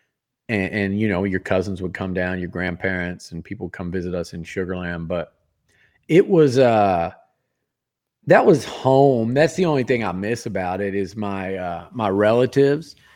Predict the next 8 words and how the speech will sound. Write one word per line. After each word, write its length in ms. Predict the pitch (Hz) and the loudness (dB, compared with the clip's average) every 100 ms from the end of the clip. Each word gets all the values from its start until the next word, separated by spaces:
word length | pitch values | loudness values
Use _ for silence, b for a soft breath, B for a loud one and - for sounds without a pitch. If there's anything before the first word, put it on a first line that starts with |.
| b | b
I, 160 | 143 135 | 0 2
you 140 | 147 | 2
know, 380 | 135 127 123 - _ _ _ _ _ _ _ _ _ - | 2 2 0 -6 _ _ _ _ _ _ _ _ _ 2
I 160 | 131 | 4
would 200 | 131 123 | 4 2
go 320 | 120 120 120 | 4 4 4
to, 400 | 120 - 127 120 | 2 -2 0 2
uh, 520 | 107 104 98 90 85 | 0 0 -2 -4 -6